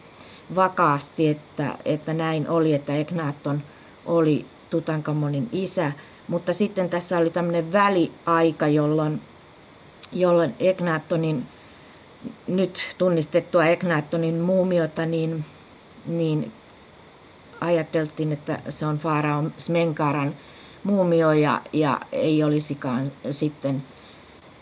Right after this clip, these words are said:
ö, tämä Eknatonin muumio ja, ja sillä tavalla olisi yhdistetty Tutankamonin isä joksikin muuksi. Muun muassa Amenhotep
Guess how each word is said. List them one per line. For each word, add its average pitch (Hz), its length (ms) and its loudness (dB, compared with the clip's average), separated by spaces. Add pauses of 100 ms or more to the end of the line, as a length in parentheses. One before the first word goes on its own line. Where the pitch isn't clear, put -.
ö, 139 360 -2
tämä 143 300 -2 (640)
Eknatonin 156 760 0
muumio 151 520 0
ja, 131 300 -2 (140)
ja 151 340 0 (240)
sillä 156 320 0
tavalla 143 560 -2
olisi 143 400 -2
yhdistetty - 800 -4 (800)
Tutankamonin 147 800 -2
isä 151 320 -2
joksikin 143 640 -4
muuksi. 147 600 -2 (800)
Muun 151 200 0
muassa 180 500 2
Amenhotep 165 720 0